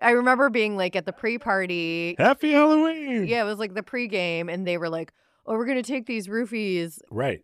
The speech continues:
Speaker 2: Yeah, I mean, I think this guy just thought it was, would be funny.
Speaker 1: Right.
Speaker 2: You know, and, you know, again, he's dead now because he was
Speaker 1: So
Speaker 2: a
Speaker 1: he was
Speaker 2: bad dude, <laughs> you know?
Speaker 1: Yeah.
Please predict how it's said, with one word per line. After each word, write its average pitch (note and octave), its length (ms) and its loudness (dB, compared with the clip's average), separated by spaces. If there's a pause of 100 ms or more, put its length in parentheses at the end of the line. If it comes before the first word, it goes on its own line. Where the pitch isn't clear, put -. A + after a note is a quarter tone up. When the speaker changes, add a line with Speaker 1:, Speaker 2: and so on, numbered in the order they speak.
(120)
Speaker 2:
Yeah, D3 220 6
I A#2+ 40 -2
mean, A#2+ 120 0
I A#2 80 2
think C#3 180 -4
this A2 160 -6
guy F#2+ 200 -6
just F2 200 -12
thought F2 120 -8
it D2+ 60 -14
was, - 180 -18 (100)
would F#2 180 -12
be E2 100 -16
funny. A2 500 -14 (340)
Speaker 1:
Right. D#3 680 -6
Speaker 2:
You F2 120 -12
know, E2 220 -20
and, A2+ 220 0
you E3+ 180 -2
know, C#2+ 140 -10
again, G2+ 440 -2 (200)
he's A#2 300 -4
dead B2 280 2
now D2+ 300 -12 (120)
because G2+ 300 -2
he G#2+ 100 -2
was G2+ 140 -4
Speaker 1:
So G2 80 0
Speaker 2:
a F#2+ 40 0
Speaker 1:
he F#2 140 -6
was G#2 80 4
Speaker 2:
bad G2 280 -2
dude, F#2+ 320 -4
<laughs> - 40 -20
you F3+ 160 -6
know? E3 60 -2
Speaker 1:
Yeah. C#3+ 840 -6